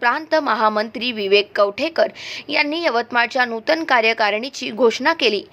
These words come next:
यावेळी नृत्य विद्या संयोजक शिल्पा थेटे यांच्या मार्गदर्शनात स्वराली थेटे, शांभवी पांडे आणि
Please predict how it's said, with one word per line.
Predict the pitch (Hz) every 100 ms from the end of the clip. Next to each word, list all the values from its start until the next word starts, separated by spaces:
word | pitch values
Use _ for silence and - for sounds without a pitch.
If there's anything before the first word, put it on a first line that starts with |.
| - - - 262
यावेळी | 285 311 330 311
नृत्य | 285 262 285 - 302
विद्या | 226 190 190 233
संयोजक | 240 233 220 277 226 277 -
शिल्पा | - 214 208 233
थेटे | 233 240 214 285 214 - - - -
यांच्या | 247 254 254 277
मार्गदर्शनात | 262 302 202 220 220 269 262 294
स्वराली | - 233 226 269 339
थेटे, | 311 294 190 151 - - -
शांभवी | 285 247 247 285 349
पांडे | 330 240 226 262
आणि | 254